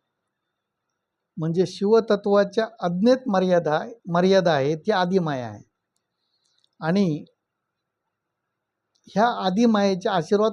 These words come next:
कोणाकोणाला आहेत? तर देव, दानव,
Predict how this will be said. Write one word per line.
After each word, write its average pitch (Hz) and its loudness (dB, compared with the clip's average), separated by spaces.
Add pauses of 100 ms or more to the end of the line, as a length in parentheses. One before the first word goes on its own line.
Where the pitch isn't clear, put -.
कोणाकोणाला 180 0
आहेत? 120 -10 (3000)
तर 196 2 (320)
देव, 196 4 (840)
दानव, 151 -2